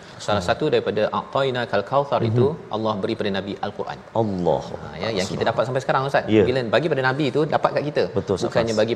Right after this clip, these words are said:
Speaker 1: pada Nabi, eh, kat Nabi je dapat.
Speaker 2: Allah.
Speaker 1: Al-Kautsar pada Nabi bukan sekadar Nabi.
Speaker 2: Allah.
Speaker 1: Ditawarkan pada kita, nak tak nak je lah.
Speaker 2: Allah.
Speaker 1: Ha,
Speaker 2: Kata
Speaker 1: ya.
Speaker 2: orang Pasir Mas, Safas, maknanya nak dapat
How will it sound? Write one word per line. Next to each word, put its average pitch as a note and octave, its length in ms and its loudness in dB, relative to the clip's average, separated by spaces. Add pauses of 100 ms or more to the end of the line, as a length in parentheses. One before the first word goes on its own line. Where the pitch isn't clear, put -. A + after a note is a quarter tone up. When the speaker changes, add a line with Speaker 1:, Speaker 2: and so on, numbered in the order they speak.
Speaker 1:
pada A#2 160 0
Nabi, C#3+ 200 2 (240)
eh, B2 40 -6 (160)
kat - 140 -2
Nabi B2+ 260 -2
je A#2 140 2
dapat. F2+ 180 4
Speaker 2:
Allah. G#2 160 -2
Speaker 1:
Al-Kautsar B2+ 380 0 (100)
pada B2+ 160 4
Nabi D3 220 -2
bukan B2 180 -4
sekadar A2+ 240 -2
Nabi. F#2 160 -2 (220)
Speaker 2:
Allah. E2+ 180 -2 (380)
Speaker 1:
Ditawarkan B2+ 520 2 (100)
pada A2+ 160 0
kita, D3 180 0 (220)
nak B2 200 -2
tak F2 160 0
nak G2 160 -4
je - 80 -6
lah. A#2 60 -10 (120)
Speaker 2:
Allah. F2 300 -2
Speaker 1:
Ha, D#2+ 160 -10
Speaker 2:
Kata F#2 160 2
Speaker 1:
ya. A2+ 120 10
Speaker 2:
orang A2 200 6 (240)
Pasir A2+ 280 0
Mas, A#2 200 0
Safas, C#3 240 2 (480)
maknanya G2+ 300 4 (100)
nak - 40 -2 (120)
dapat - 240 0